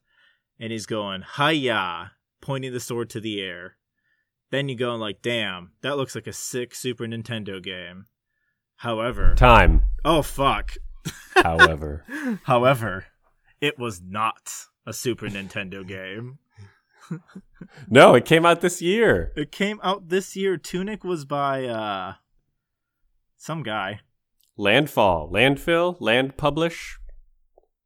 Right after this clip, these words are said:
Speaker 2: Cloud Plush. I'm just throwing out names at this point.
Speaker 1: Oh, th-, the designer was Andrew Schuldice.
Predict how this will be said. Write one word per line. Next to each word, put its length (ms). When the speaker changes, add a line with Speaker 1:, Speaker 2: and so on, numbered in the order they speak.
Speaker 2:
Cloud 320
Plush. 520
I'm 380
just 220
throwing 200
out 120
names 260
at 80
this 160
point. 380
Speaker 1:
Oh, 380
th-, 120
the 100
designer 580
was 640
Andrew 800
Schuldice. 1600